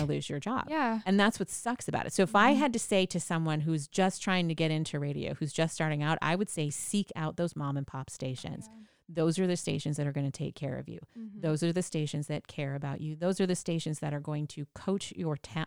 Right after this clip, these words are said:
Speaker 1: you know, your talent.
Speaker 2: Yeah.
Speaker 1: They're going to allow you to grow. They're going to experiment with you. They're gonna let you try new things. They're not
Speaker 2: Yeah.
Speaker 1: gonna care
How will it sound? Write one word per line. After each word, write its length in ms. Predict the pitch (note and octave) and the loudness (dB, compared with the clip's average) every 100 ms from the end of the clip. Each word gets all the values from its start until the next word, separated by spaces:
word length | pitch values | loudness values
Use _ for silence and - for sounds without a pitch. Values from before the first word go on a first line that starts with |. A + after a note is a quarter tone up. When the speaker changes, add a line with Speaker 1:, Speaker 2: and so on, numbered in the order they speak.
| - | -4
Speaker 1:
you 160 | F3 | 0
know, 100 | D#3 D3 | 0 2
your 160 | E3 | 0
talent. 520 | D#3 G3+ G3 F3+ F3 - - - | 0 2 4 4 2 -2 -12 -16
Speaker 2:
Yeah. 160 | A#3 | -4
Speaker 1:
They're 80 | G3+ | 0
going 200 | F3 F3 - | 2 2 0
to 180 | D#3+ | 2
allow 320 | E3 E3 D#3+ F#3+ | 2 2 4 4
you 220 | F3+ E3 | 4 2
to 80 | D#3 | 0
grow. 320 | E3 D#3+ D#3+ | 2 4 4
They're 140 | F3 | 4
going 180 | F3 G3 | 4 4
to 80 | G3 | 2
experiment 960 | - - - - F#3+ G3 F3+ E3 D3+ | 0 -6 -8 -6 0 2 4 4 2
with 240 | D#3+ D3 D#3 | 0 -2 -2
you. 80 | D3 | 0
They're 140 | E3 | 2
gonna 200 | G3+ F3+ | 4 4
let 440 | F3 F3+ F#3+ - | 4 4 2 2
you 80 | F#3+ | -4
try 260 | - E3 E3 | -2 -2 0
new 160 | D#3+ | 0
things. 320 | D3+ D#3+ D3 D3 | 0 0 0 2
They're 140 | A#3+ | 4
not 180 | F3+ G#3+ | 6 6
Speaker 2:
Yeah. 40 | |
Speaker 1:
gonna 180 | G#3+ F3 | 4 2
care 600 | - - G#3+ A3 G3+ D#3+ | 0 -4 2 4 4 2